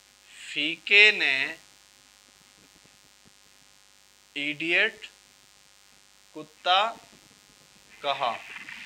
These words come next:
तो फ्लोरीन से लेकर यहाँ कॉपर तक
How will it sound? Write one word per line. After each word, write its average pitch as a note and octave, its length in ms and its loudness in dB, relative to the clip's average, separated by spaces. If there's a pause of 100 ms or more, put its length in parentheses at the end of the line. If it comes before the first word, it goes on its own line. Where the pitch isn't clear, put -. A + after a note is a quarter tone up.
(360)
तो F3 120 0 (920)
फ्लोरीन F#3+ 440 6
से G#3+ 160 10
लेकर G#3 520 8 (360)
यहाँ F3+ 380 0
कॉपर G3 420 6
तक F#3 200 6